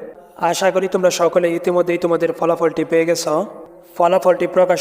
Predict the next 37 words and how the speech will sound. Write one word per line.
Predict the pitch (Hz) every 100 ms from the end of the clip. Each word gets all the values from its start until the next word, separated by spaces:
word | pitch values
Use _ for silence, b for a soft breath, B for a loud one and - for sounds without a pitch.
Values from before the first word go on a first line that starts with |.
| 170
হওয়ার | 160 170
পর | 170 170
তোমাদের | 180 175 165
মধ্যে | 160 165 165
অনেকেই | 175 170 165 160
আছো | - 156 208 - - - _ 180
যারা | 156 175 170
কিনা | 180 175
তোমাদের | 175 165 165
কাঙ্ক্ষিত | 165 160 175 165 165
ফলাফলটি | 170 170 165 156 170
অর্জন | 170 175 175
করতে | 175 175
পারোনি। | 170 160 143 139 143 - - - 190
অনেকে | 190 185 175
আছো | 175 175 175
অল্পের | 170 185
জন্য | 185 185 180
জিপিএ | 170 175 190 185
ফাইভ | 165 156
মিস | 160 -
করছো, | 170 - 165 165 240 - - 180
আবার | 156 175 175
অনেকে | 185 180 175
আছো | 165 175 185
কোনো | 185
একটা | 175 175 165
বিষয়ে | 180 180 175 156
ভালো | 151 -
পরীক্ষা | 180 175 165
দেওয়ার | 160 165 165
পরও | 175 165 185 254 - - _ 185
ওই | 185
সাবজেক্টে | 175 196 190 185 175
তোমার | 180 170
গ্রেড | 160 160 -
কম | 175